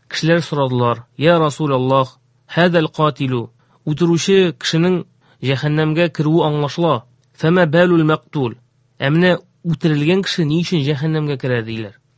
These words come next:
Мөхәммәд саллаллаһу алейһи ва сәллям әйтә: «Иннәһу кана харисан галя катли сахибихи». Үтерелгән кеше дә кылыч күтәреп килгән вакытта үзенә каршы сугышучы кешене үтерергә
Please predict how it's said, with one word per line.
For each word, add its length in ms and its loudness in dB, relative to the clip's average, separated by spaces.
Мөхәммәд 320 -4
саллаллаһу 540 -4
алейһи 180 -2
ва 80 -10
сәллям 240 -2
әйтә: 300 0
«Иннәһу 480 2
кана 340 0
харисан 600 -2
галя 240 0
катли 360 -4
сахибихи». 800 -8
Үтерелгән 580 2
кеше 220 -2
дә 260 0
кылыч 300 0
күтәреп 380 -2
килгән 260 0
вакытта 520 0
үзенә 340 0
каршы 480 -2
сугышучы 560 -6
кешене 320 -2
үтерергә 500 -4